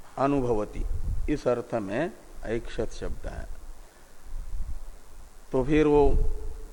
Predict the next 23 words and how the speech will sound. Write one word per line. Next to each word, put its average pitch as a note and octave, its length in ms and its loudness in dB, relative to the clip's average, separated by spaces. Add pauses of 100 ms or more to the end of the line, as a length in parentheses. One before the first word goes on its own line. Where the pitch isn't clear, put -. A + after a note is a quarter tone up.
(100)
भूतकाल C#3 520 2
के C#3 120 0
वाचक C3+ 480 2
लंग C#3 280 2
लकार C3+ 260 2
का C#3 120 2
प्रयोग C3+ 360 8
कैसे C3+ 320 0
हुआ? C3+ 320 0 (1080)
तो C3 120 6
कहा C3 280 4
कि - 180 2
छंदसी C3+ 640 2
काला C3 480 4
नियमात, A2+ 600 0 (1120)
वेद C3 380 4
में G#2+ 400 0
काल A2+ 300 2
का C3+ 180 2
कोई A#2+ 240 2
नियम C3 400 0 (840)
नहीं B2+ 240 0
होता। F#2+ 400 -10